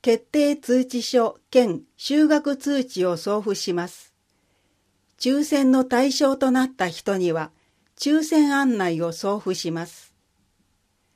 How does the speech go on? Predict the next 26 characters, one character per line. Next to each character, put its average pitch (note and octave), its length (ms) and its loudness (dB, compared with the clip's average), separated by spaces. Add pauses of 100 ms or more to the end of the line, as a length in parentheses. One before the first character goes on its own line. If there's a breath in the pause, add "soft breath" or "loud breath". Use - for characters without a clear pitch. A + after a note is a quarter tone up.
(580)
十 B3 300 0
二 C4+ 160 4
月 C4 340 2
十 G#3 280 2
二 A3+ 160 0
日、 G#3+ 520 -6 (240)
抽 B3+ 280 2
選。 G#3+ 440 -4 (1160)
落 G#3+ 240 -2
選 D4+ 300 4
し - 80 -6
た C#4 140 0
と C4 120 2
き B3+ 180 2
は E3+ 200 -2 (220)
補 A3 160 -4
欠 D#4 340 0
登 C#4+ 220 4
録 F#3+ 280 0
が E3+ 160 -4
で F3+ 140 -4
き、 - 280 -14 (760)
令 C#4+ 300 4
和 G#3 180 0
八 G3+ 320 -2
年 F3+ 280 0